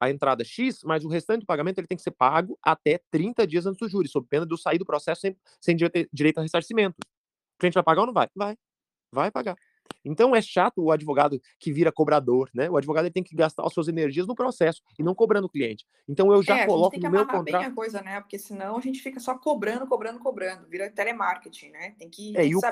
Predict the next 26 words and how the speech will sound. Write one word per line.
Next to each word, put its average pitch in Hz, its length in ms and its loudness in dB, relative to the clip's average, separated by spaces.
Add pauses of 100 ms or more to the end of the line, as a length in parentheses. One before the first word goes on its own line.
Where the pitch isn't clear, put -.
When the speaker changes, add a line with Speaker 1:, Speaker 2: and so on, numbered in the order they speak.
Speaker 2:
fazer 226 60 4
Speaker 1:
combinado 214 360 2
não 262 80 -2
Speaker 2:
lá. - 80 -6
Speaker 1:
sai 247 140 -2
caro. 151 280 -2
Chegou 196 300 -2
ali, 190 100 -2
ó, 165 60 -2
tá 180 100 0
Speaker 2:
Exato. 180 200 -2
Speaker 1:
combinado. 147 480 -2 (340)
Esse 202 240 4
é - 20 -4
o 196 40 -4
combinado 180 400 -2
que - 60 -20
o - 20 -20
senhor, 175 100 -2
o 160 40 -6
senhor 160 160 -4
lembra 190 240 -2
que - 60 -10
nós 131 140 -4
combinamos 120 400 -6
isso? - 320 -6